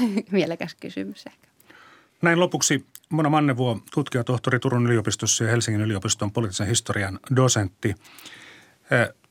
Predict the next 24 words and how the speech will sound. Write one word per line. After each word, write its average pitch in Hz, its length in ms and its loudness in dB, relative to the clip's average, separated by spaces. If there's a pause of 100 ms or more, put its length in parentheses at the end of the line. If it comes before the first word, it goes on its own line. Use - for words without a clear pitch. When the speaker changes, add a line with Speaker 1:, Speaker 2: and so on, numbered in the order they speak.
(1000)
Speaker 2:
Olemme 180 280 6
jo 170 100 6
tottuneet 160 460 2
siihen, 151 320 4
että 127 220 0
suklaapatukoita, 107 1400 0
autoja 117 560 4
ja 101 160 -4
pesuaineita 101 720 -2
mainostetaan 107 640 0
ja 104 80 -2
markkinoidaan. 101 800 -4 (1080)
Mutta 135 380 2
miten 143 300 0
sitten, 151 400 0
elämmekö 135 460 0
nyt 135 140 -2 (180)
vaan 143 200 -2
uudessa 151 500 0
tilanteessa, 113 680 0
jossa 113 300 -2
mainostetaan 117 640 0
ja 117 60 0
markkinoidaan 107 840 0